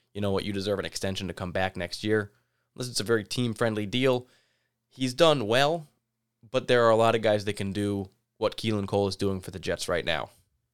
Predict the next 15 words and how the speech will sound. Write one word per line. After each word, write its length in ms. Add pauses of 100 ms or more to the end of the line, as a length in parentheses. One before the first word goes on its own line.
(1000)
When 100
you 80
look 140
at 80
a 20
guy 200
who's 160
absolutely 360
failing, 400 (1120)
our 80
doghouse 460
player 160
of 80
the 40
game, 300